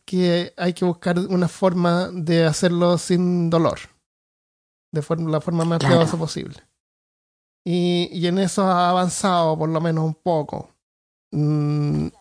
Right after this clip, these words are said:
Speaker 2: Claro,
Speaker 1: la
Speaker 2: en teoría, o
Speaker 1: tecnología.
Speaker 2: sea, ha tenido la intención, por lo menos.
Speaker 1: Exactamente, eso me refiero. Eso
Speaker 2: Ujú.
Speaker 1: digo pero. O sea, no quiero que alguien lo maten
Speaker 2: Claro.
Speaker 1: con un cañón o, o que lo, lo apiedren.
Speaker 2: <laughs> Pero es que, ¿sabéis qué? Yo siento, sinceramente, quizás estoy muy fuera de la realidad,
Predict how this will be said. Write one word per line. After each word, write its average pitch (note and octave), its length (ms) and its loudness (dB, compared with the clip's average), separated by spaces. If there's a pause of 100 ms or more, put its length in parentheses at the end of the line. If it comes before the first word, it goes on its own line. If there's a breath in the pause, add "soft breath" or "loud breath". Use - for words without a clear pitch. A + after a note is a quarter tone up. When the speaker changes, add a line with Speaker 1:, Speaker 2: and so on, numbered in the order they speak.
(140)
Speaker 2:
Claro, F#3 240 2
Speaker 1:
la F#3 60 2
Speaker 2:
en F#3 80 2
teoría, F3 180 4
o - 40 4
Speaker 1:
tecnología. F3+ 340 2
Speaker 2:
sea, G#3 100 2
ha G3+ 40 -4
tenido G3+ 340 0
la G#3 100 0
intención, F#3+ 640 0
por E3+ 120 -2
lo E3 60 2
menos. D3 120 0
Speaker 1:
Exactamente, D3+ 540 -4 (140)
eso E3 260 -4
me E3+ 120 2
refiero. E3 340 -6 (180)
Eso E3+ 160 0
Speaker 2:
Ujú. E3 80 6
Speaker 1:
digo E3 200 4
pero. - 260 -4 (380)
O - 60 -20
sea, C#3+ 400 0 (120)
no D#3+ 240 2
quiero F3 240 0
que F#3 60 0
alguien F3+ 260 2
lo F3+ 80 2
maten F3 180 6
Speaker 2:
Claro. D3 220 4
Speaker 1:
con F3 100 2
un F3+ 80 0
cañón F#3+ 460 0
o, G#3 60 0
o F#3 220 -2
que F3+ 160 -2
lo, F3 380 0
lo F3+ 80 2
apiedren. E3+ 560 -2
Speaker 2:
<laughs> - 1080 -2
Pero A#3 140 4
es A#3+ 60 0
que, B3 100 0
¿sabéis A3+ 300 2
qué? C4+ 180 0
Yo B3+ 80 2
siento, B3 460 0
sinceramente, B3 840 0
quizás F3+ 360 0
estoy E3+ 460 0
muy D#3+ 520 0
fuera G3 280 0
de G3 60 2
la G3+ 160 2
realidad, G3+ 460 2